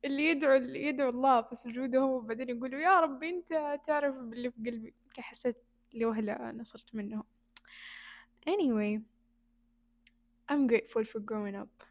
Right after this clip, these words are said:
I'm grateful إنه أصلًا إحنا we could be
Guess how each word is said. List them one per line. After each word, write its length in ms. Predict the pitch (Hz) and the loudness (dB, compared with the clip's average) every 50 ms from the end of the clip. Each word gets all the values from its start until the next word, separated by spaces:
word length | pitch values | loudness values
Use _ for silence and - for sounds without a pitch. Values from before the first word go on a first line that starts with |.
| - | -12
I'm 120 | - 233 226 | -8 -6 -2
grateful 520 | 220 233 226 - - - 240 233 220 214 - - | 2 0 0 0 -2 -2 -2 0 0 -2 -4 -4
إنه 320 | 220 220 214 214 208 208 _ _ _ _ _ _ _ _ _ _ _ _ - - - | -4 -4 -2 -4 -6 -10 _ _ _ _ _ _ _ _ _ _ _ _ -20 -14 -12
أصلًا 360 | 247 233 - - 226 220 233 | -10 -10 -6 -6 -6 -6 -6
إحنا 320 | 240 - - 226 220 214 214 | -6 -8 -6 -6 -4 -2 -2
we 80 | 214 | -4
could 340 | - - - 214 196 196 196 | -4 -6 -10 -10 -10 -8 -6
be 440 | 202 220 214 214 202 202 202 202 | -4 -2 -2 -2 -2 -4 -6 -8